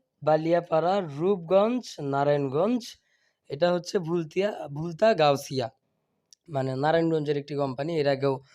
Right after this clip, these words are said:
অনেকগুলো কিন্তু আমরা নিয়োগ বিজ্ঞপ্তি দিয়েছি এবং অনেকেই, আহ, কমেন্ট করেছেন যে এই, আম,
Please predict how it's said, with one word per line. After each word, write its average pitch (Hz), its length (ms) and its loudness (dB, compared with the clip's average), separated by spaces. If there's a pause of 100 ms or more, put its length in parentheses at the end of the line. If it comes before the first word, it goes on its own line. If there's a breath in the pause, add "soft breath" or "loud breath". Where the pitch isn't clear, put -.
(260 soft breath)
অনেকগুলো 196 560 2
কিন্তু 185 280 0
আমরা 170 200 2
নিয়োগ 170 300 2
বিজ্ঞপ্তি 165 420 -4
দিয়েছি 165 460 -2
এবং 156 200 0
অনেকেই, 190 540 -2 (420)
আহ, 139 120 0
কমেন্ট 180 380 0
করেছেন 190 500 0
যে 156 220 0
এই, 147 400 -2 (600)
আম, 127 480 -4